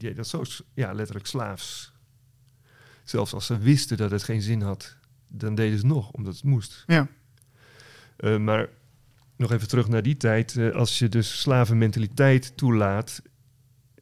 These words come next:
Speaker 1: hè, me-, die mensen die een slavenmentaliteit hebben, die nodigen andere mensen uit om over hun te heersen.
Speaker 2: Mhm.
Speaker 1: Nou, als die steeds meer macht krijgen, is da-, daardoor, macht corrumpeert.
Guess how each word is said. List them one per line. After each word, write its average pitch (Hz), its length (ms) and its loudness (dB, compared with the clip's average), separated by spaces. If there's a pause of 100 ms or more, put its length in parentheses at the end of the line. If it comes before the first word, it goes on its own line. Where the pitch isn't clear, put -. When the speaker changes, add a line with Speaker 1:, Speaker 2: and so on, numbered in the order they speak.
Speaker 1:
hè, 120 200 -2
me-, 123 220 2
die 123 140 -2
mensen 131 240 2
die 127 80 4
een 110 60 -2
slavenmentaliteit 131 680 4
hebben, 120 200 4
die 113 80 6
nodigen 127 340 6
andere 127 200 4
mensen 120 220 2
uit 120 160 2
om 120 100 -2
over 117 200 2
hun 113 120 6
te - 80 -2
heersen. 107 500 0
Speaker 2:
Mhm. 156 380 6
Speaker 1:
Nou, 101 160 -6
als - 120 -10
die 113 100 -2
steeds 120 220 0
meer 107 140 0
macht 127 280 0
krijgen, 92 380 -6
is - 220 -12
da-, - 240 -6
daardoor, 101 460 -6 (580)
macht 117 260 2
corrumpeert. 110 760 2